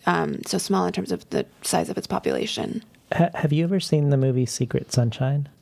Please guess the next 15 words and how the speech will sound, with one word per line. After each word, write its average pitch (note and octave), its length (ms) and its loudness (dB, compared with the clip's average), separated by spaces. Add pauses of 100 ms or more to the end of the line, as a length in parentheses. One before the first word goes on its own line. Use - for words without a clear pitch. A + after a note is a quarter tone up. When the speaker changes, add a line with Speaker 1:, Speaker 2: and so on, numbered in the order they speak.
Speaker 1:
Uh, G3 160 0
no, A#3 100 0
I C4+ 80 -2
haven't. A#3 500 -2
Speaker 2:
By B2+ 220 4
Lee A#2+ 200 0
Chang-dong. A#2+ 600 -2 (400)
So - 340 2
the D#3+ 120 6
reason E3 200 4
I C#3 120 4
thought B2+ 260 2
of C3 100 2
it A2 160 0
is A#2 200 -4